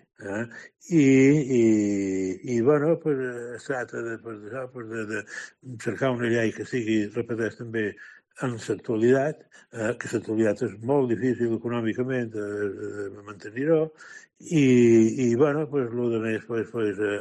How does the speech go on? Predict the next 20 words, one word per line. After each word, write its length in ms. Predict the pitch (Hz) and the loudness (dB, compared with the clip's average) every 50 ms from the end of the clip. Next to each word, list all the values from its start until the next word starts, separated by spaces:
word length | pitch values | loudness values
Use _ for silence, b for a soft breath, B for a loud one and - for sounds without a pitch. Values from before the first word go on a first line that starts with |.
| - - | -8 -12
eh, 440 | 107 104 104 101 101 98 98 98 92 B B B B B B B _ | -12 -10 -10 -10 -8 -8 -8 -10 -10 B B B B B B B _
bueno, 440 | 120 123 131 123 120 117 127 131 | -20 -16 -14 -12 -10 -10 -10 -10
pues, 200 | 139 147 147 135 135 | -8 -6 -4 -2 -2
acceptar-ho 580 | 123 107 - 113 110 - 135 139 165 156 160 165 | -2 -2 -2 -6 -4 -2 0 0 2 2 2 -2
i 40 | 151 | -2
que 120 | - 143 | -4 -6
mos 180 | 135 131 127 123 | -4 -2 0 2
deixin, 360 | 127 139 123 104 120 120 123 | 2 2 2 2 -4 -6 -6
mos 160 | 123 123 117 | -6 -8 -4
deixin 340 | 113 127 123 104 113 120 113 110 | -2 -2 -2 -2 -2 -4 -4 -4
explicar-mos 640 | 107 - _ 120 113 - 120 104 110 127 123 107 | -8 -8 _ -8 -6 -4 -6 -6 -6 -6 -8 -8
a 80 | 110 120 | -8 -8
nosaltres, 460 | 139 165 156 135 - _ 147 135 - | -6 -4 -6 -6 -8 _ -10 -10 -10
que 80 | _ 120 | _ -12
som 140 | 131 131 123 | -12 -10 -10
els 120 | 117 110 - | -12 -10 -10
que 80 | 127 | -10
entenem 360 | 117 107 - 120 127 127 123 123 B B B B B _ | -10 -8 -8 -6 -6 -6 -8 -8 B B B B B _
dels 160 | 135 123 - | -4 -4 -4
problemes, 560 | - 117 123 160 165 156 143 135 139 139 135 | -4 0 2 4 4 4 2 0 -8 -8 -10